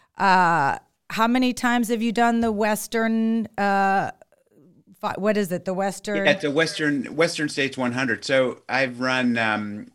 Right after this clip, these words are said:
Speaker 2: you know, hundred mile races, a lot of 'em. The, the Western States, which is the, the original hundred mile, uh, trail race, I've run it, uh, thirteen times.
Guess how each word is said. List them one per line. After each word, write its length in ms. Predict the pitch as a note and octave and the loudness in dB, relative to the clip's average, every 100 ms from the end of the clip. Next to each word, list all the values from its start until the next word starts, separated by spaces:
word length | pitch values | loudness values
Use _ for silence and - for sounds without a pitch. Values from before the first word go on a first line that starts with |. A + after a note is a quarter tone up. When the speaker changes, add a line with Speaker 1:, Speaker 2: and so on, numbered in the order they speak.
| - - - | -18 -18 -20
Speaker 2:
you 180 | A2+ B2+ | -8 -4
know, 120 | A2+ | -4
hundred 220 | D3 D#3+ | -2 0
mile 200 | C3+ A2+ | 2 2
races, 640 | G#2+ A#2+ C3+ D3+ D3+ - - - _ _ - | 2 -2 -4 -6 -8 -14 -18 -20 _ _ -14
a 80 | |
lot 280 | G#2+ A#2+ A2 | -2 0 0
of 80 | F#2 | -2
'em. 240 | D#2+ E2 - | -12 -14 -18
The, 240 | G2 G#2 G#2 | -14 -12 -10
the 120 | A2+ | -6
Western 360 | A#2+ A#2+ B2+ A#2 | -6 -6 -8 -8
States, 420 | - A2+ A2+ - | -4 -4 -4 -10
which 200 | G#2+ A2 | -14 -12
is 240 | G2+ F#2+ - _ _ _ | -12 -14 -16 _ _ _
the, 380 | A2+ G#2 G2+ G2 | -4 -2 0 -2
the 100 | G2+ | -4
original 440 | A2 E3 E3 C#3 A2 | -2 0 0 -4 -4
hundred 220 | B2+ B2 | -2 -2
mile, 280 | A2+ G#2+ G#2 - | 0 -2 -6 -14
uh, 160 | G2+ G2 | -8 -8
trail 300 | F#2+ C#3+ B2 | -6 -4 -2
race, 360 | F#2 F#2+ - - _ _ _ _ | -2 -4 -8 -16 _ _ _ _
I've 160 | G#2 G#2+ | -12 -6
run 160 | A2+ | -2
it, 180 | G#2+ G#2 | -4 -4
uh, 500 | G#2+ G#2 G#2 G#2 G2+ - | -4 -4 -2 -4 -6 -6
thirteen 380 | B2+ B2+ C#3 | -6 -6 -8
times. 480 | B2+ B2+ C#3+ E3+ - | -6 -8 -8 -12 -18